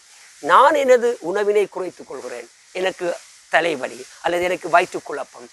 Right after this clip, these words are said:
எனக்கு அது உடலுக்கு ஒத்துக்கொள்ளாது" என்று உங்களை சிறப்பாக உண்ண வைத்துவிட்டு அவர் ஒரு டீயுடன் வெளியேறி வருவார். அவரது மனம் உள்ளம் குமுறும்.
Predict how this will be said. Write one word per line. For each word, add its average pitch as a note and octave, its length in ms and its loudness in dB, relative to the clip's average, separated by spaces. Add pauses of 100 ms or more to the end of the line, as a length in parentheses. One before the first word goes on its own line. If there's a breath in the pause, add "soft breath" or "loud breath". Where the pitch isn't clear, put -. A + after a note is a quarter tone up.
(140 soft breath)
எனக்கு F#3 300 -4
அது F3 220 0
உடலுக்கு E3+ 520 -4
ஒத்துக்கொள்ளாது" D#3 520 -2
என்று C3+ 460 -2 (240 loud breath)
உங்களை C#4+ 500 2
சிறப்பாக G#3 580 2
உண்ண E3+ 320 -4
வைத்துவிட்டு D#3+ 680 -6 (260 soft breath)
அவர் D#3 200 0
ஒரு D3+ 240 -4
டீயுடன் D#3 520 -4 (180)
வெளியேறி E3 480 -2
வருவார். A#2 460 -6 (360 soft breath)
அவரது F#3+ 340 -2
மனம் A3 380 2
உள்ளம் A3+ 380 0
குமுறும். D4+ 420 0